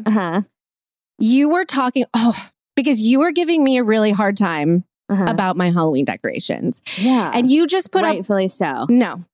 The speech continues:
Speaker 2: And
Speaker 1: Yeah.
Speaker 2: I will, I'm, I will argue
Speaker 1: We'll
Speaker 2: this.
Speaker 1: get into the psychology behind it, but yeah. Okay.
Speaker 2: You did an Instagram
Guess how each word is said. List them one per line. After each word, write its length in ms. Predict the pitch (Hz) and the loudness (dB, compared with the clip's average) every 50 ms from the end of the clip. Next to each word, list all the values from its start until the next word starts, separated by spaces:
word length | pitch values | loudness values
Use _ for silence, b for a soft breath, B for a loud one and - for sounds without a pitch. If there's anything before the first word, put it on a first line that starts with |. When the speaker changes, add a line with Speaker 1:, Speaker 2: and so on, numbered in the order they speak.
| _ _ _ _ _ _ _ - | _ _ _ _ _ _ _ -2
Speaker 2:
And 60 | 214 254 | 0 2
Speaker 1:
Yeah. 80 | 277 | 2
Speaker 2:
I 20 | 285 | 2
will, 140 | 294 320 320 | 2 2 2
I'm, 220 | - 269 302 311 - | 0 0 -2 -2 -2
I 140 | 269 285 | -2 -2
will 240 | 302 294 339 339 349 | 0 2 2 2 2
argue 560 | 320 294 247 220 185 165 175 135 - 196 208 - - | 2 0 -2 -2 -4 -4 -2 -2 -2 -4 -6 -4 0
Speaker 1:
We'll 160 | 240 269 294 | 0 2 2
Speaker 2:
this. 80 | 294 269 | 2 2
Speaker 1:
get 140 | 349 320 262 | 0 0 2
into 180 | 294 277 277 | 0 0 2
the 120 | 247 262 262 | 2 0 0
psychology 840 | - - 226 214 202 - 220 190 175 170 165 175 160 165 170 156 | 0 -2 -2 -2 -2 -2 -2 0 0 2 0 0 0 0 0 0
behind 400 | - 156 160 160 143 139 131 135 | 0 -2 -2 -2 -2 0 0 2
it, 200 | 131 131 123 120 - | 2 0 0 -2 -2
but 120 | 165 120 | -2 -2
yeah. 220 | 139 151 120 - - - - | -2 -2 -4 -6 -10 -6 -4
Okay. 240 | 196 190 - 208 - - | -4 -4 -4 -4 -4 0
Speaker 2:
You 140 | 220 247 | 0 2
did 160 | 220 240 233 247 | 2 2 2 2
an 80 | 294 | 2
Instagram 920 | 294 302 302 - - 294 269 247 277 269 254 254 254 247 254 269 285 285 | 2 2 2 0 0 -2 0 0 0 0 0 0 0 2 2 2 2 2